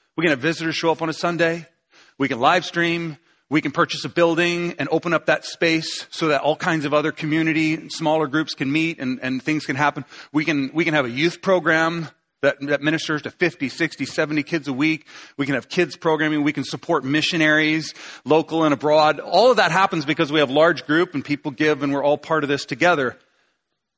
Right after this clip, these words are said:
But the needs, the care and the prayer and, and, and all of those personal needs that we have have to happen at this level, at the small group. And I think what's happened is throughout the pandemic, much of this was, was pulled away from us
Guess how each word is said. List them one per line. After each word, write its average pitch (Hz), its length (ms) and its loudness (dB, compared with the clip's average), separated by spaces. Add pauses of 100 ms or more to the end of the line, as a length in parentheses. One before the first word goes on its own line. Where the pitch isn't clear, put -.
But 170 240 0 (720)
the 131 180 -2
needs, 165 680 -2
the 139 80 -4
care 196 680 0 (140)
and 110 100 -10
the 113 60 -12
prayer 202 600 0 (420)
and, 147 260 0
and, 135 240 -4
and 131 160 -8
all 202 240 2
of 165 120 -2
those 160 220 0
personal 202 500 -2
needs 170 220 -2
that 160 100 -2
we 156 80 0
have 165 300 2
have 175 320 -2
to 180 80 0
happen 147 500 -2
at 135 140 -8
this 160 220 -4
level, 120 260 -2
at 117 80 -12
the 135 80 -14
small 147 300 -4
group. 120 180 -10 (640)
And 160 80 4
I 170 60 2
think 208 180 0
what's 202 160 2
happened 202 360 2
is 160 140 0
throughout 185 240 2
the 156 80 -8
pandemic, 175 540 2
much 170 420 2
of 143 140 -4
this 175 640 0 (760)
was, 156 180 0 (180)
was 135 280 -4
pulled 214 280 0
away 190 240 6
from 196 260 0
us - 480 -6